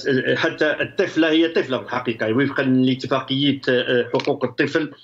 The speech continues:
التي صادقت عليها الجزائر. آه، آه، آه، آه، هناك سياسة ممنهجة، آه، أولا للاعتقالات ال-، السرية،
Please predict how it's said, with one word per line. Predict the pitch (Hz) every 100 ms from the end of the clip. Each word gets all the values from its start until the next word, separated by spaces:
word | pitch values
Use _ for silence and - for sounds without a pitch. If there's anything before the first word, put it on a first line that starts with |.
| - - - -
التي | 127 131
صادقت | 127 143 117 135 120
عليها | 131 127
الجزائر. | 120 117 117 131 107 98 _ - - - -
آه، |
آه، | 151 151 156 151 147 147
آه، | 147 147 143 143 147 147
آه، |
هناك | 151 170 202 226
سياسة | - 180 170 214 208 185
ممنهجة، | 175 190 208 165 170 165 202 214 - - _ _ -
آه، | 156 160 156
أولا | 170 170 180 185
للاعتقالات | 175 143 143 160 160 151 143 139 135 127 170 160 165 165 185 131 147
ال-، | 131 127 123 123 135 123
السرية، | 120 - 160 139 170 170 175 196